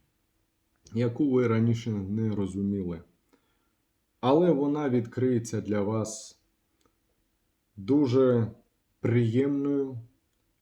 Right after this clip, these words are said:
і ця зустріч, і це спілкування буде дуже сприйнятливим для вас.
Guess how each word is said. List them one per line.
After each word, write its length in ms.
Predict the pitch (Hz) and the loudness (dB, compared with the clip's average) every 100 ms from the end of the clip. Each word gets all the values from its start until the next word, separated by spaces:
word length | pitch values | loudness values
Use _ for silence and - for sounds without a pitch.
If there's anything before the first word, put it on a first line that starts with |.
| - | -2
і 440 | 127 120 107 101 95 - - - | 4 4 4 0 -4 -16 -20 -20
ця 280 | - 139 131 | -4 2 4
зустріч, 880 | 110 120 139 - 107 92 - - _ _ _ _ _ _ - | 2 -2 -4 -6 -8 -8 -12 -18 _ _ _ _ _ _ -2
і 340 | 110 107 107 - - _ _ _ _ _ _ _ _ | 0 2 0 -4 -14 _ _ _ _ _ _ _ _
це 460 | - - 127 120 113 - _ _ | -14 -2 2 2 0 -6 _ _
спілкування 1000 | - - 120 113 117 123 127 123 117 110 | -8 -2 0 0 -2 0 0 0 0 -2
буде 560 | 107 113 110 113 104 - _ _ - | -2 -2 0 0 -2 -12 _ _ -8
дуже 340 | 107 139 123 | -2 0 0
сприйнятливим 1120 | 113 - 123 120 123 110 107 98 92 95 98 - _ | -4 -4 0 0 0 -2 -4 -6 -4 -6 -8 -12 _
для 240 | 92 98 | -6 -4
вас. 440 | 95 87 87 - | -2 -4 -10 -16